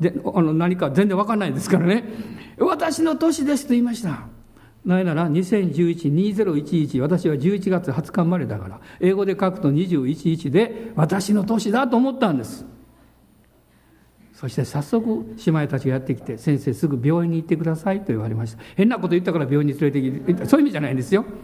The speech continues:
「もう目がおかしいから病院に行ってください」って。そして、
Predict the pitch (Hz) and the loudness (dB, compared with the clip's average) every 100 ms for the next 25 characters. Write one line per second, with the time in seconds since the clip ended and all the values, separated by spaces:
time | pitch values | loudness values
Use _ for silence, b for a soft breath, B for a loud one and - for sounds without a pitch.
0 | B B 151 127 123 143 127 120 165 165 | B B -2 0 2 2 0 -2 -2 2
1 | 151 110 101 107 107 - 107 104 - - | 0 0 -8 -8 -8 -8 -12 -12 -18 -20
2 | - _ - _ _ _ b b b b | -20 _ -20 _ _ _ b b b b
3 | b - 147 - 220 196 107 - | b -4 -4 4 4 4 -6 -12